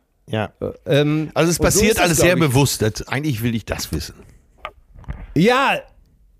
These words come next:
Speaker 2: es ist ja nur bewusst. Ich, ich meine, du erwischst mich jetzt, jetzt wirklich ohne zu, ich hab in den letzten Wochen so viel über mein Leben nachgedacht,
Speaker 1: Ja,
Speaker 2: ne?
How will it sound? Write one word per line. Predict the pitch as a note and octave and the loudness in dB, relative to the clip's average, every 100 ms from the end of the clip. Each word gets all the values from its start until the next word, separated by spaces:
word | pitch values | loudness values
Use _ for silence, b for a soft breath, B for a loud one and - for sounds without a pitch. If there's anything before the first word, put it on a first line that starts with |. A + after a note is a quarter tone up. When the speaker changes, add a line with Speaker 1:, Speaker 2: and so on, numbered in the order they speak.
| _ _ _ _ _ | _ _ _ _ _
Speaker 2:
es | - D#3 | -2 -2
ist | - G#3+ - | 0 -2 2
ja | F#3+ | 2
nur | C#3 A2+ | 2 0
bewusst. | G#2+ A#2+ - | 0 -2 -2
Ich, | A#2+ D#3 - b b b b _ | -6 -6 -8 b b b b _
ich | G#2 F#2 | -6 -2
meine, | B2+ A#2+ | -2 -2
du | G#2 C3+ | 0 0
erwischst | A#2 B2 - | 0 -2 -4
mich | B2+ G#2+ | -2 -2
jetzt, | G2+ | -2
jetzt | A2 F#2+ A2 | -2 -4 -4
wirklich | B3+ - G2+ | -4 -6 -8
ohne | A#2 A#2 | -6 -6
zu, | A2+ B2+ | -6 -10
ich | - A#2 D#3 | -6 -6 -8
hab | - - | -12 -4
in | C#3 | -2
den | C#3 | 0
letzten | C3+ - C#3+ G#2+ | -2 -4 -4 -4
Wochen | D3+ C#3+ | -4 -4
so | A2 G2+ G3 | -4 -6 -8
viel | A#3+ - E3+ C3+ | -10 -8 -4 -2
über | B2 C#3 | 0 0
mein | C3 B2+ B2+ | 0 0 0
Leben | B2+ C#3 F#2+ | 0 -2 -2
nachgedacht, | E2 D#2+ - - - - | -4 -6 -10 -10 -6 0
Speaker 1:
Ja, | A#2 D2 G2 | 2 2 0
Speaker 2:
ne? | C#3+ | -2